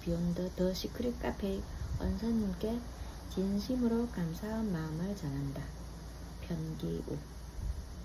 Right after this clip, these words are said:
백만장자 일곱 가지 시크릿. 어, 오늘부터 이걸 읽어볼 건데요. 이게 몇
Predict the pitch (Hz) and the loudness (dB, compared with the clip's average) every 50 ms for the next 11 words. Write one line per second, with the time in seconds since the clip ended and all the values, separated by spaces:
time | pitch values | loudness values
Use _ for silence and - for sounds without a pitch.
0 | - - - - - - - - - - - - - - - - - - - - | -8 -8 -8 -8 -10 -10 -10 -10 -10 -10 -10 -10 -10 -10 -10 -10 -10 -10 -10 -10
1 | - - - - - - - - - - - - - - - - - - - - | -10 -10 -6 -4 -4 -4 -4 -4 -8 -10 -10 -10 -10 -10 -8 -10 -10 -10 -8 0
2 | - 233 233 233 240 240 247 247 247 240 233 208 202 185 185 185 214 214 220 220 | 4 6 8 10 10 10 8 8 6 6 6 4 4 2 2 2 2 0 0 0
3 | - - 226 226 214 - - - - - - 175 170 - - 170 - - - - | 0 0 0 0 0 -2 -4 -8 -8 -2 0 0 2 2 0 -2 -2 -2 -6 -6
4 | - - 160 151 151 156 156 - - - - - - - - - - - - - | -4 -4 -2 -2 -2 -2 -4 -6 -8 -10 -10 -10 -10 -10 -10 -10 -8 -8 -8 -8
5 | - - - - - - - - - - - - - - - - - - - - | -8 -10 -10 -10 -10 -10 -10 -8 -8 -8 -8 -8 -8 -10 -10 -10 -10 -8 -8 -8
6 | - - - - - - - - - - - - - - - - - - 180 170 | -8 -8 -8 -8 -8 -8 -10 -10 -10 -10 -8 -10 -10 -10 -10 -8 -4 0 0 2
7 | 170 175 - - 226 226 220 208 202 - - - - - 175 165 165 170 170 170 | 2 2 2 4 4 4 4 4 2 0 -4 -4 -2 -2 0 0 2 2 2 2
8 | 165 160 - - - - 190 185 185 185 185 180 - - - - - - - - | 0 0 0 -2 0 0 0 0 0 0 -2 -4 -6 -8 -10 -10 -10 -10 -10 -8
9 | - - - 220 208 208 190 - 170 156 - - 190 190 185 180 170 160 160 165 | -6 -2 0 2 2 2 2 2 0 -2 -2 -2 0 0 2 2 2 2 2 2
10 | 175 170 165 160 160 170 - - - - - - - - 190 185 180 - - - | 2 2 0 -2 -4 -6 -8 -8 -6 -4 -2 0 2 2 2 0 0 -2 -6 -8
11 | - - - - - - - - - - - - - - - - - - - - | -10 -10 -8 -10 -10 -10 -10 -10 -10 -10 -10 -10 -8 -8 -8 -8 -8 -6 -2 2
12 | - 214 226 | 4 4 4